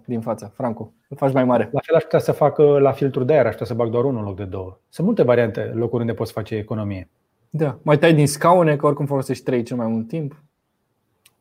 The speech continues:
Speaker 2: Hai să avansăm.
Speaker 1: Sigur
Speaker 2: Mai
Speaker 1: că
Speaker 2: avem
Speaker 1: da.
Speaker 2: știri, uh, interesante, cu siguranță.
Speaker 1: Da, uh, suntem la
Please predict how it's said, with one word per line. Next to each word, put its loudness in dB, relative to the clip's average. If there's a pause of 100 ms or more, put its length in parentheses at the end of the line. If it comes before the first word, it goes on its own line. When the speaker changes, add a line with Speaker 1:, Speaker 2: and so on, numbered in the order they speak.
(1300)
Speaker 2:
Hai 0
să 4
avansăm. 0 (600)
Speaker 1:
Sigur 0
Speaker 2:
Mai 6
Speaker 1:
că 4
Speaker 2:
avem 4
Speaker 1:
da. 2
Speaker 2:
știri, 4
uh, 4
interesante, -2 (300)
cu -6
siguranță. -2 (300)
Speaker 1:
Da, 6 (140)
uh, 6
suntem 0
la 2